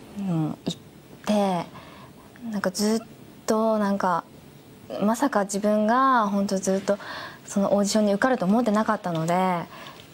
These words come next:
すごい嬉しかったですね。聞いた時は、あの、事務所の方に内緒にずっとされていて、受かったことを。で、サプライズで、その事務所に行った時に、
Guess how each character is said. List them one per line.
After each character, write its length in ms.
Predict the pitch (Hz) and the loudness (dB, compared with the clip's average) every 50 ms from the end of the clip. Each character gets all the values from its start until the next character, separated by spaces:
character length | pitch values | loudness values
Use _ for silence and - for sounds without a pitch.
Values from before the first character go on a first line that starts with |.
| - - - - - - - - - - | -20 -20 -20 -20 -20 -20 -20 -20 -20 -18
す 240 | - - - - | -14 -6 -2 0
ご 220 | 202 - 262 233 - | 2 2 2 4 4
い 20 | |
嬉 160 | 202 214 247 | 4 4 4
し 80 | 247 - | 2 2
か 100 | - 226 | 2 0
っ 60 | 208 | 0
た 80 | - 170 | 0 -2
で 40 | 165 | -2
す 120 | - 170 | 0 -2
ね。 60 | 170 | -2
聞 180 | 175 - - 226 | 0 0 0 2
い 20 | |
た 140 | 226 254 247 | 2 2 2
時 240 | 254 247 247 202 185 | 2 0 0 2 2
は、 380 | 180 202 208 214 214 190 214 - - - - - - - | 4 4 4 4 2 2 0 -4 -12 -16 -16 -16 -8 -4
あ 40 | 180 | -2
の、 80 | 175 175 | 0 0
事 40 | 175 | 2
務 200 | 196 202 226 233 | 2 4 4 4
所 140 | 233 262 262 | 4 4 4
の 400 | 254 254 254 247 247 247 247 - - - | 4 4 4 4 4 2 2 0 -2 -4
方 280 | - 233 - 247 233 | -2 0 2 2 2
に 240 | 208 196 202 208 202 | 4 4 4 4 4
内 280 | 196 214 240 269 277 262 | 4 4 4 4 2 2
緒 180 | - 285 269 | 2 2 4
に 480 | 262 269 302 320 311 285 226 175 - - - - - - - - - - - - - - - - - - - - - | 4 4 4 4 4 4 2 0 -2 -6 -14 -20 -20 -20 -20 -20 -20 -20 -20 -20 -20 -20 -20 -20 -20 -20 -10 -6 -2
ず 140 | 220 233 | 0 0
っ 40 | 233 | 0
と 100 | 226 233 | 0 0
さ 120 | - - 233 | 0 2 2
れ 120 | 233 226 | 2 2
て 180 | 220 - 214 208 | 2 2 2 2
い 80 | 202 | 2
て、 180 | - 214 202 190 | 2 2 2 2
受 60 | 185 | 2
か 100 | 185 220 | 2 0
っ 40 | 202 | 0
た 140 | - 185 175 | 0 -2 -2
こ 100 | - 160 | -2 -2
と 140 | - 160 160 | 0 2 2
を。 220 | 170 165 165 - - - - - - - - - - - | 4 2 2 0 -4 -8 -12 -12 -12 -12 -14 -16 -6 -2
で、 200 | - 202 202 202 | 0 2 2 2
サ 140 | 202 - 226 | 2 0 0
プ 140 | 226 - 254 | 2 2 2
ラ 220 | 262 269 269 269 | 4 4 4 4
イ 60 | 240 | 2
ズ 140 | 202 190 190 | 2 2 2
で、 460 | 190 233 277 285 277 254 220 185 - - - - - - - - | 4 4 4 4 4 4 2 0 -2 -6 -14 -20 -20 -20 -18 -10
そ 160 | - - 196 | -4 -2 0
の 240 | 185 185 175 180 180 | 2 2 2 2 2
事 40 | 185 | 2
務 140 | 196 202 214 | 2 2 2
所 120 | 208 220 | 2 2
に 80 | 208 202 | 2 2
行 20 | |
っ 40 | 202 | 2
た 100 | 208 214 | 2 0
時 240 | 208 208 - 190 180 | 0 0 0 0 2
に、 440 | 190 226 262 269 262 233 185 - | 2 4 4 4 4 2 0 -2